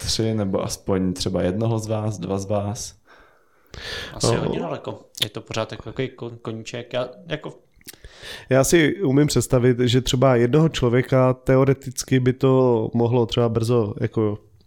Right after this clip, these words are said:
Speaker 3: živit nějakým způsobem. Jo, ale určitě, určitě to není naším hlavním cílem teďka v nějakým krátkodobém horizontu. Chce-,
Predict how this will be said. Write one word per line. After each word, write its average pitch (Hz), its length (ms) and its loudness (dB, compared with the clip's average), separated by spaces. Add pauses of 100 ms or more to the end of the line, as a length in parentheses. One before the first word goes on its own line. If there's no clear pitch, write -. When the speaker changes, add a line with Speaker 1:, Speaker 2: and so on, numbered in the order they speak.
(500)
Speaker 3:
živit 117 600 2 (1160)
nějakým 117 420 2
způsobem. 110 600 0 (400)
Jo, 120 320 4
ale 131 280 6
určitě, 135 520 2
určitě 127 360 0
to 147 120 2
není 127 520 4 (240)
naším 120 320 0
hlavním 117 340 2
cílem 110 360 0
teďka 117 280 0
v - 240 -12
nějakým 117 360 2
krátkodobém 123 560 4
horizontu. 113 540 0
Chce-, - 260 0